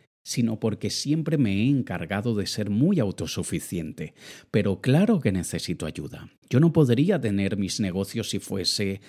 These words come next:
sin la ayuda de todo el equipo que me, que cada día contribuye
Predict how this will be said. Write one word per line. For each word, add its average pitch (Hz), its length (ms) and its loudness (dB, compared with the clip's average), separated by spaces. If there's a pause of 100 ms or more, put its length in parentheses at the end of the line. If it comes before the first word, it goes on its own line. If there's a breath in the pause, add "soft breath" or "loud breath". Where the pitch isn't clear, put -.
(140 loud breath)
sin 95 260 0
la 92 100 -2
ayuda 113 440 4
de 92 100 -2
todo 98 300 0
el 90 80 -2
equipo 92 360 -2
que 87 140 -8
me, 87 260 -4
que - 200 -10
cada 104 280 0
día 98 280 0
contribuye 92 800 -4